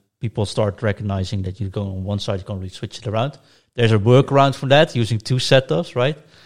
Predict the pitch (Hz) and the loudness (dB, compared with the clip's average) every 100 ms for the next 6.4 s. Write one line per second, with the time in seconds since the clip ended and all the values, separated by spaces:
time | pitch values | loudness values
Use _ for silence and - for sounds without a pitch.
0 | _ _ _ 120 110 113 101 123 120 - | _ _ _ -2 0 0 4 4 4 2
1 | 113 117 120 131 120 117 110 110 110 - | 4 4 2 -4 -2 0 2 2 0 0
2 | 104 107 104 107 107 110 101 104 98 98 | -4 -4 0 0 0 -2 -2 -4 -6 -6
3 | 120 107 - 110 - - - - 120 107 | -6 -6 -6 -6 -10 -18 -14 -8 -6 -6
4 | 101 - - 107 - 107 131 156 _ _ | -6 -6 -8 -12 -10 -6 -4 -6 _ _
5 | 110 - 123 - 113 107 98 113 107 110 | -12 -4 -4 -2 -4 -4 -4 -4 -2 -2
6 | 107 - 101 | -2 -2 -2